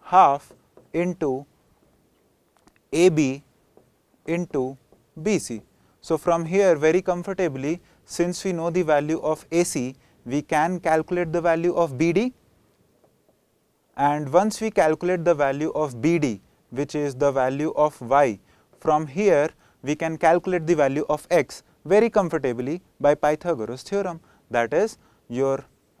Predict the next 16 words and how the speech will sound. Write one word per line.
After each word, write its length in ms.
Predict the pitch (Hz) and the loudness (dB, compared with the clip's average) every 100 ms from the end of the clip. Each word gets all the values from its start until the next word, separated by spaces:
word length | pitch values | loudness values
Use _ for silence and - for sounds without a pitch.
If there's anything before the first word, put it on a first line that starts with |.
| - | -4
x 380 | 160 180 - - | -2 -2 -6 -16
square 520 | - - 185 170 123 131 _ _ _ - | -20 -6 2 2 2 -2 _ _ _ -8
will 240 | 127 147 | -4 -4
simply 460 | - 165 170 180 185 | -4 -6 -4 -4 -4
be 300 | 131 123 139 _ _ _ _ | -4 -8 -10 _ _ _ _
sixteen 720 | - - 147 - - 170 175 | -20 -12 -12 -10 -8 -6 -8
square 480 | 175 - 160 139 127 131 _ | -10 -8 -4 -2 -4 -8 _
minus 600 | 139 143 156 131 113 - - _ _ _ | -8 -6 -6 -8 -12 -16 -20 _ _ _
y 240 | 151 170 190 | -6 -2 -2
square. 340 | 185 170 143 - _ _ _ | -4 -8 -8 -10 _ _ _
So 160 | 147 | -8
from 260 | - 147 143 | -4 -4 -4
here 320 | 143 180 165 | -2 -2 -2
when 180 | 117 131 | -4 -8
you 80 | 139 | -4
calculate 600 | 139 135 156 185 131 | -2 -2 0 0 -2